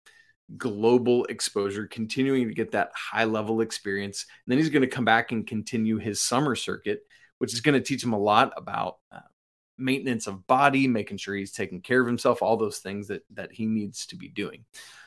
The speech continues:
But here's what I love all the more, and I wanna really hone in on this. You heard me just say that of these twelve players, only four of them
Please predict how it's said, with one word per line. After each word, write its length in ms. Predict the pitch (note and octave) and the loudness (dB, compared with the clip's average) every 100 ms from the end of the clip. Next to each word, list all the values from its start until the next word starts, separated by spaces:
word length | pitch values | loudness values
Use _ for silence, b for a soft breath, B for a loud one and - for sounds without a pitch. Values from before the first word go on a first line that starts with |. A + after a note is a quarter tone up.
| B _ _ _ _ _ _ _ - | B _ _ _ _ _ _ _ -4
But 240 | - C#3 D3 | 2 2 4
here's 300 | F#3+ A#3+ A#3 | 4 6 6
what 140 | A3 | 6
I 40 | E3 | 8
love 240 | D3 B2+ | 6 6
all 120 | A2+ | 6
the 80 | G#2+ | 2
more, 180 | G#2+ F#2+ | -2 -2
and 100 | A2 | 0
I 40 | |
wanna 400 | A#2 B2 A#2+ G#2+ F2 _ | 2 2 2 -2 -8 _
really 400 | B2+ C3 D3+ C#3+ | 0 4 4 4
hone 480 | B2 - C#3 C3+ B2+ - | -2 -2 0 0 -2 -4
in 160 | B2 | -4
on 160 | G#2+ G2+ | -4 -8
this. 360 | F2+ - - b b | -14 -14 -16 b b
You 140 | C3 C#3+ | 0 6
heard 180 | F#3 A3+ | 6 6
me 140 | A3+ | 2
just 180 | F#3 - | 0 0
say 140 | A#2+ | 2
that 160 | G2 G#2+ | 2 0
of 160 | D3 | 0
these 160 | F3 F3 | 0 -2
twelve 320 | - D#3 D3 | 2 0 2
players, 260 | C#3 A2+ G#2+ | 0 0 0
only 220 | - C#3 C3 | -2 0 -2
four 340 | - E3 F#3 | -2 2 2
of 160 | E3+ A#2+ | 2 0
them 320 | A#2 A#2 | -2 0